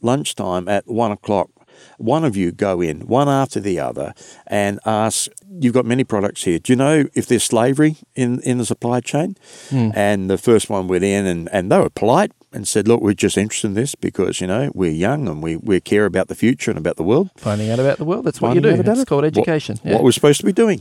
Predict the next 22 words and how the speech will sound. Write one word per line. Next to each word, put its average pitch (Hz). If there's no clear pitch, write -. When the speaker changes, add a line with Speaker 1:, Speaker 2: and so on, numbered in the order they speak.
Speaker 2:
Yeah. 117
Speaker 1:
And 139
so 131
I 120
said, 123
you 127
know, 117
"Can 131
I 110
speak 139
to -
the -
manager, 117
the 92
house 101
manager? 82
Do 123
you 117
know?" 147
He 82
said, 87
Oh, -